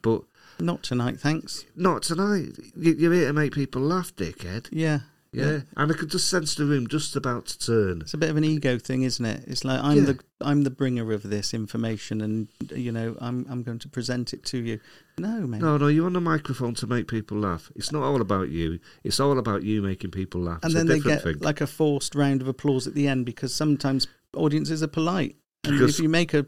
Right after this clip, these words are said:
Speaker 2: strong political point that you can't maybe, um, argue with, it might be a strong point, they're gonna get a ripple of applause and feel like they've
Speaker 1: Yeah.
Speaker 2: owned the room, but that's not necessarily the case.
Speaker 1: Yeah. I've seen a lot of comedians have take the piss out of the government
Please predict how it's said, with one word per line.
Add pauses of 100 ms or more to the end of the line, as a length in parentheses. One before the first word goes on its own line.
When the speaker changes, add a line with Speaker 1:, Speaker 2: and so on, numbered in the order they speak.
Speaker 2:
strong
political
point
that (140)
you
can't
maybe, (480)
um,
argue
with,
it
might
be
a
strong
point, (480)
they're
gonna
get
a
ripple
of
applause
and
feel
like
they've
Speaker 1:
Yeah.
Speaker 2:
owned
the
room,
but
that's
not (300)
necessarily
the
case.
Speaker 1:
Yeah. (360)
I've
seen
a
lot
of
comedians
have (140)
take
the
piss
out
of
the
government